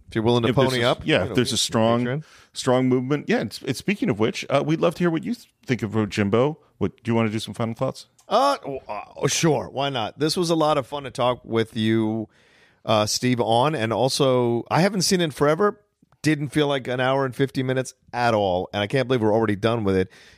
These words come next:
Speaker 1: It's such a fantastic film that, um, has action moments, but it's the waiting for the action that keeps you on the edge of your toes throughout the entire movie. And it takes a certain kind of filmmaker to understand how to use the medium in such a way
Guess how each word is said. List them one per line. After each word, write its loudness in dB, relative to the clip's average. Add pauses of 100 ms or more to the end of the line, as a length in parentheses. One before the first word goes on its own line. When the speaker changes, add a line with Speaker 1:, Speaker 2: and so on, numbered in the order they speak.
Speaker 1:
It's -2
such 0
a 0
fantastic -4
film -4 (380)
that, 0 (260)
um, 0
has 0 (160)
action -2
moments, -6 (320)
but 0
it's 0
the 0
waiting 0
for -4
the -2
action -4 (220)
that 2
keeps 0
you 2
on 0
the -6
edge -2
of 0
your 0
toes -4
throughout -2
the -6
entire 0
movie. 0
And -4
it -6
takes -8
a -8
certain -2 (360)
kind 2
of -4
filmmaker 0
to -6
understand -2
how 2
to 0
use 0
the -6
medium -2
in -8
such -8
a -2
way 2